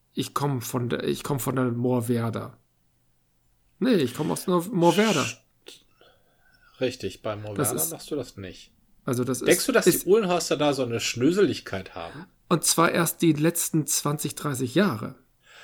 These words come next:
Speaker 1: Ja, das
Speaker 2: Ach
Speaker 1: denk ich.
Speaker 2: so.
Speaker 1: Aber das, ich, ich will das so ein bisschen, m-, mein, mein Bild, mein Vorurteil, es ist ja erstmal so ein, so,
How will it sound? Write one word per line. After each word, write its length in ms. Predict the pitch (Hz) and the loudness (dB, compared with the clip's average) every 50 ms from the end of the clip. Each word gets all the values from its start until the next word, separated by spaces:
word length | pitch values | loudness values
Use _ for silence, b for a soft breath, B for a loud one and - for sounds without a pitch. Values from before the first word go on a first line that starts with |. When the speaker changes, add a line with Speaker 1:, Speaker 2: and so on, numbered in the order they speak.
| B B | B B
Speaker 1:
Ja, 220 | B 147 135 135 | B 4 4 4
das 140 | 160 - 175 | 4 2 2
Speaker 2:
Ach 40 | - | 2
Speaker 1:
denk 200 | 214 190 151 - | 2 2 2 2
ich. 120 | 139 117 | -4 -4
Speaker 2:
so. 500 | - - - - 113 139 180 185 127 87 - | -6 -8 -8 -8 -8 -8 -6 -6 -4 -2 0
Speaker 1:
Aber 360 | 165 151 160 151 143 - - - | 4 6 6 6 4 2 -2 2
das, 180 | - 156 147 - - - _ - | 2 2 2 2 -4 -20 _ -2
ich, 180 | - 156 131 120 | -2 -2 0 0
ich 240 | 156 - - - 151 | -6 -6 -4 0 4
will 120 | 156 156 | 4 4
das 140 | 156 147 - | 4 4 2
so 80 | - 156 | 2 2
ein 100 | 147 135 | 2 0
bisschen, 580 | 147 139 - - - 147 131 131 123 123 117 117 B B B B B B B B - - - - | 0 -2 -2 0 0 0 2 2 0 -2 -4 -6 B B B B B B B B -20 -20 -10 -4
m-, 180 | 143 135 139 - _ | -2 -2 -2 -4 _
mein, 400 | - - 131 131 143 139 139 - - | -6 -2 0 2 2 2 0 -2 -2
mein 380 | - - 131 131 127 120 117 - | -4 -2 0 0 0 -2 0 6
Bild, 580 | - 160 196 190 196 247 254 - - - - - - - | 10 10 10 12 10 6 4 2 -4 -6 -6 -10 -6 0
mein 240 | - 139 143 135 127 | 4 6 6 6 4
Vorurteil, 680 | - - 170 185 175 - - - 117 117 120 139 - | 4 4 4 4 4 2 0 -2 -2 0 0 0 0
es 160 | - - - | 0 -2 -4
ist 120 | - 131 - | -2 -2 -2
ja 80 | 143 | -2
erstmal 320 | - - 135 - - 127 131 | 0 0 -2 -2 0 -2 -2
so 160 | 120 131 131 | 0 0 0
ein, 280 | - 127 123 123 117 B B B B B B | 0 0 0 -2 -4 B B B B B B
so, 220 | B - - 117 | B -4 -4 -4